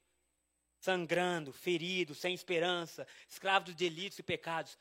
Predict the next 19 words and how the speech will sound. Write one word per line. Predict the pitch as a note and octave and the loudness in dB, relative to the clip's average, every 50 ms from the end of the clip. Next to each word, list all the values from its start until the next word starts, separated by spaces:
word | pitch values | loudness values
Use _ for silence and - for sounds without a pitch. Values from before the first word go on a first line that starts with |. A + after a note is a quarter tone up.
| _ _ _ - | _ _ _ -8
Mas | D#3 D#3 D3+ | -6 -4 -4
Jesus | C#3 D3+ D3+ E3+ D3+ | -4 -4 -6 -6 -8
ressuscitou | D3+ E3 - - F3 - - D3 C3 - - _ _ _ _ _ _ _ _ | -10 -10 -8 -10 -10 -8 -6 -8 -8 -8 -12 _ _ _ _ _ _ _ _
e | - C#3 | -12 -8
me | D3+ D#3+ D#3 | -8 -8 -8
trouxe | _ - E3 D#3+ - - D3 | _ -4 -4 -4 -4 -4 -8
junto | B2+ A#2 C3+ F#3+ F#3+ - | -8 -8 -8 -10 -10 -8
com | - F#3 C#3 | -6 -4 -4
ele. | A#2+ A2 - - - _ _ _ _ _ _ _ _ _ - - - - - - _ _ _ _ _ _ - - - - - - - | -4 -6 -8 -14 -20 _ _ _ _ _ _ _ _ _ -20 -20 -20 -20 -20 -20 _ _ _ _ _ _ -20 -20 -20 -20 -20 -14 -8
E | D#3 | -6
me | E3 F#3 | -4 -4
trouxe | F3+ - G3 F#3 - - D#3 | 0 2 2 2 0 0 -4
junto | C3 C3+ G#3 C4 B3+ - | 0 2 4 4 2 2
com | - A#3+ | 2 4
ele. | G#3 F3 D#3 C#3+ B2+ A2+ - - - - - - - - | 6 6 4 4 0 -4 -8 -12 -14 -16 -16 -14 -6 2
Amém? | E3 G3 A#3+ C#4+ D#4+ C#4+ A#3+ D#3+ - - - - - - - - - - - - - - - - - - - | 6 6 10 12 12 12 10 8 4 -6 -12 -12 -14 -14 -12 -12 -12 -12 -12 -14 -14 -12 -12 -12 -12 4 10
Pra | - E4+ F4+ F4 | 12 12 12 12
finalizar. | F#4 E4+ E4+ E4+ E4 D#4 B3 G#3 A#3+ G3+ E3+ D3 C3+ - - - - - - - - - - - - - - - - - - - - | 10 8 8 8 8 8 8 8 8 8 8 6 2 -4 -10 -14 -16 -14 -14 -14 -14 -14 -18 -18 -16 -16 -16 -16 -16 -20 -18 -12 -8
<laughs> | C3 A#2+ - C#4 D#4+ A#3 D#3+ | -8 -6 -2 -2 -4 -4 -6